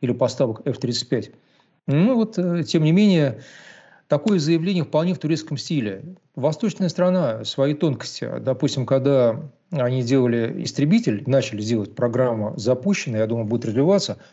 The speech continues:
Т Ф Икс, турецкий Fighter X экспериментальный, то они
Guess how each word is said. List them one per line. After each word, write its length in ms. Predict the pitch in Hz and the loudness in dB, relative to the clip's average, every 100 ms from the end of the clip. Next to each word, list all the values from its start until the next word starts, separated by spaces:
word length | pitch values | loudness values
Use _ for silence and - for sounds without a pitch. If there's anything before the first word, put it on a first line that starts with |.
| _ | _
Т 260 | - 151 - | 0 0 0
Ф 340 | - 123 120 - | -2 -4 -4 -4
Икс, 380 | 143 117 - - _ _ _ | -4 -2 -8 -12 _ _ _
турецкий 460 | 127 170 185 - 120 | 0 2 0 -2 -4
Fighter 520 | - 160 156 - 120 | 0 2 2 -4 -2
X 280 | 147 147 - | -4 -4 -8
экспериментальный, 840 | - 113 110 113 160 160 120 104 - - - - | -6 -2 -2 0 2 2 0 -4 -10 -20 -20 -8
то 320 | - 151 135 127 | 2 2 4 2
они 400 | 160 214 180 | 4 4 4